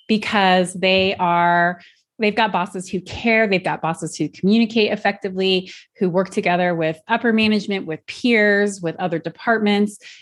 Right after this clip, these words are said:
And I think that's really critical. But you can't have that if you don't know what your culture is. If you can't put words to, "Here's the way we behave. Here are the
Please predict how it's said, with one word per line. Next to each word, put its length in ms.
And 220
I 220
think 200
that's 240
really 200
critical. 680
But 120
you 100
can't 380
have 220
that 260
if 160
you 120
don't 520
know 400
what 180
your 160
culture 440
is. 180
If 80
you 100
can't 480
put 320
words 560
to, 400
"Here's 440
the 80
way 240
we 160
behave. 520
Here 360
are 60
the 120